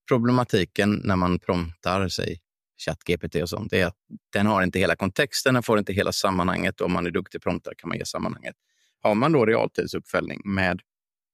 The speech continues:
med ljud och med video och skriver en fråga, ja, men då finns hela kontexten på plats. Om man nu, eh, kan leva med de integritetskränkande, möjligen, implikationerna det har.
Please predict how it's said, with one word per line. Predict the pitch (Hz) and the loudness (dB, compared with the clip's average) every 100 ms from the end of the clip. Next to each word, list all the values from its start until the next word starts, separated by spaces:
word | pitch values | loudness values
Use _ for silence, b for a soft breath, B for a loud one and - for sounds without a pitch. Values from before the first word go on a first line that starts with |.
| _ _ _ 117 | _ _ _ -2
med | 107 104 | -2 2
ljud | 143 165 123 - | 2 2 0 0
och | 113 | 4
med | 110 98 | 4 4
video | 101 87 101 117 123 _ _ _ _ _ _ _ _ _ _ 104 | 2 2 2 0 -2 _ _ _ _ _ _ _ _ _ _ -6
och | |
skriver | - 127 95 95 | 0 0 2 0
en | |
fråga, | 92 110 85 | 2 2 2
ja, | 64 | 2
men | 107 101 | 2 2
då | |
finns | 98 - 123 123 - | -2 0 2 2 0
hela | 127 98 | 0 0
kontexten | 101 98 - 98 - - - 90 | -2 -4 -4 -6 -6 -10 -6 -8
på | - | -8
plats. | - 139 131 - - - _ _ _ _ _ - | -4 -4 -4 -8 -10 -12 _ _ _ _ _ -2
Om | 104 | 2
man | 104 | 2
nu, | 98 82 | 2 2
eh, | 87 85 85 | 2 2 0
kan | 95 90 | 0 2
leva | 85 80 | 2 2
med | 80 | 2
de | 87 80 76 | 2 0 -2
integritetskränkande, | 87 - 87 82 80 87 87 - - 78 82 - 85 87 | -4 -4 -4 -4 -2 -2 -2 -4 -2 -2 -2 -2 -2 2
möjligen, | 90 82 80 82 82 _ - - | 2 2 0 -2 -6 _ -20 -6
implikationerna | 101 90 98 - - 104 85 85 87 | -4 -2 -4 -4 -2 0 0 0 0
det | 87 98 | 0 2
har. | 107 64 | 2 0